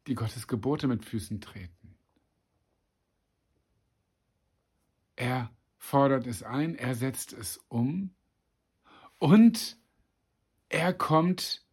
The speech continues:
als der, der es möglich macht, im Gericht zu bestehen. Später im gleichen Micha-Buch wird der Messias angekündigt, die Geburt in, äh, in Bethlehem, Micha fünf, Vers eins. "Du Bethlehem Ephrata, aus dir soll mir der kommen, der in Israel Herr sei."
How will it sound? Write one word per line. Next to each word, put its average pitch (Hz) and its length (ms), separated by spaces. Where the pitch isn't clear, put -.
als 147 400
der, 151 300
der 147 260
es 127 140
möglich 156 520
macht, 127 240
im 127 120
Gericht 113 300
zu 104 140
bestehen. 95 600
Später 160 420
im 139 120
gleichen 147 340
Micha-Buch 147 500
wird 135 240
der 143 140
Messias 156 500
angekündigt, 135 640
die 131 80
Geburt 139 460
in, 123 440
äh, 123 360
in 123 320
Bethlehem, 139 540
Micha 123 240
fünf, 147 280
Vers 131 300
eins. - 600
"Du 156 140
Bethlehem 135 460
Ephrata, 127 400
aus 127 160
dir 160 180
soll 143 160
mir 143 100
der 135 160
kommen, 131 180
der 123 80
in 123 60
Israel 120 340
Herr 123 160
sei." 107 260